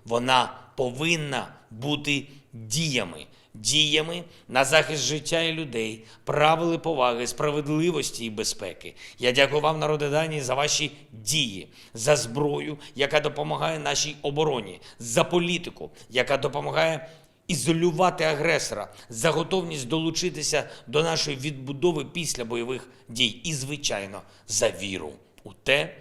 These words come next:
що проект об'єднаної та вільної Європи не може стати довершеним без повноправної інтеграції України. Я знаю, що на вулицях багатьох міст Данії протягом цього року нашої незламності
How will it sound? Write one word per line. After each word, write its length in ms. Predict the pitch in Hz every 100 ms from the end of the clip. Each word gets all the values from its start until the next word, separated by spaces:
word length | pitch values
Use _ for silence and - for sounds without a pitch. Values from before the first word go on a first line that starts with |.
| - -
що 400 | - - - 160
проект 600 | - 135 127 123 98 -
об'єднаної 760 | - 123 120 147 120 113 95 90
та 160 | - 104
вільної 480 | 135 180 165 160
Європи 440 | 151 147 156 147 139
не 160 | 123
може 340 | 123 156 151 123
стати 440 | - 143 135 139 - -
довершеним 840 | - 110 107 123 160 - 151 147 120 104
без 300 | 135 135 - - -
повноправної 960 | - 127 110 95 - 139 156 160 170 156
інтеграції 960 | 135 113 104 95 120 117 - 117 107 - _ _
України. 580 | 165 139 123 107 80 - _ - - -
Я 140 | 139
знаю, 400 | 131 165 180 120 90 - - -
що 420 | - - 160 127
на 100 | 135
вулицях 880 | 143 160 196 151 - 110 90 - - - -
багатьох 440 | 131 143 170 190 147
міст 260 | 175 147
Данії 360 | 143 156 135 127
протягом 380 | 123 151 156 139
цього 240 | 131 156
року 300 | 156 143 139
нашої 340 | 135 135 131
незламності 640 | 131 131 131 139 131 120 131